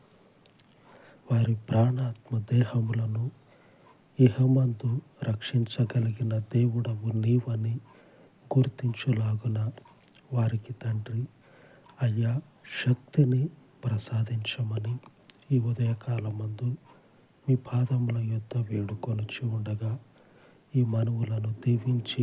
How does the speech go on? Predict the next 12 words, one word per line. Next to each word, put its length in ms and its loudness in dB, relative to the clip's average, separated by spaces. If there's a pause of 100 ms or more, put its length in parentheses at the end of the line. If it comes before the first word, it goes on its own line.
(140)
ఆశీర్వదించమని, 1160 -4 (1040)
పరిశుద్ధ 520 2
మీ 260 0
నామమునకు, 880 -4 (540)
యేసు 480 2 (180)
శక్తి 320 -2
కలిగిన 500 -2
నామమున 600 -6 (840)
ప్రార్థించి 680 0 (160)
వేడుకొనుచు 800 -4
ఉన్నాను 420 -4
తండ్రి. 500 -12